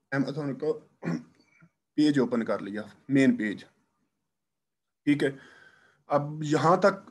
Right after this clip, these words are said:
अब इसमें कोई इशू नहीं है। So, इसमें अब क्या करना है आपने? अब हमने करना है कि हमने अपने सप्लायर फाइंड करने हैं किसी भी प्रोडक्ट के, ठीक है।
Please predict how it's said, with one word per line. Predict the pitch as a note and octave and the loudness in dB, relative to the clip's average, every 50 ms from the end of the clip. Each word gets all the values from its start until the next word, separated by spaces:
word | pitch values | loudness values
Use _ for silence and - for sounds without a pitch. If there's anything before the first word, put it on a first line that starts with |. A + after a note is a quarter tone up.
| - - D#3 | -6 0 0
अब | D#3 - - | 0 2 0
इसमें | E3+ E3 - F3 E3 E3 | -4 -6 0 0 2 2
कोई | - D#3+ D#3+ D#3+ D#3+ | 2 2 0 0 2
इशू | C#3+ C#3+ C#3+ - E3 | 2 0 0 0 0
नहीं | D#3+ D#3 D#3 | 2 2 2
है। | D#3+ | 2
So, | D#3 D#3 - D3+ C#3+ C#3+ C#3+ C#3+ C3+ C3 - - - _ _ - | 2 0 -2 0 2 2 4 4 4 2 2 -4 -14 _ _ -16
इसमें | - - G#3+ G#3 | -8 -4 2 4
अब | G3 F3+ | 6 4
क्या | E3 - - F3+ E3+ | 4 4 4 4 4
करना | - D3 B2 A#2+ A#2+ | 6 4 0 0 0
है | A2+ A2 | -2 -2
आपने? | G#2 G2 E2+ F#2+ G2 A2 - _ _ _ _ _ _ _ _ _ _ - | -4 -6 -8 -12 -14 -14 -18 _ _ _ _ _ _ _ _ _ _ -10
अब | C#3+ C3 | -4 2
हमने | D3 F3+ G#3+ A3 A3+ A3 | 4 6 8 8 6 6
करना | A3 F#3 F3 F3+ F#3 | 6 4 4 6 6
है | F#3+ G3 | 4 4
कि | G3 F3+ | 2 0
हमने | D3 D#3 D#3+ E3+ F3 | -2 -2 0 4 4
अपने | E3+ D#3 - E3+ F3 F#3+ G3+ G3 - | 4 4 4 2 2 2 0 0 -4
सप्लायर | - - - E3 C#3 D#3 D#3+ E3+ F3+ F#3 F3 | -10 -12 -10 -8 0 4 6 8 8 6 6
फाइंड | - - C#3 C#3 D3+ C#3+ C3 | 2 0 2 2 2 2 0
करने | C3 A#2 C3+ C#3+ | 0 0 0 0
हैं | C#3+ C#3+ | -2 -2
किसी | D#3+ D3+ - E3 | -4 -6 -4 -4
भी | D#3+ | -4
प्रोडक्ट | C#3 - B2+ B2 A#2+ B2+ A#2+ - | -4 0 0 0 2 0 -2 -4
के, | - A2 | -10 -14
ठीक | G#2 - C#3 C#3+ C#3 D3 | -12 -6 -6 -6 -6 -6
है। | D3+ | -10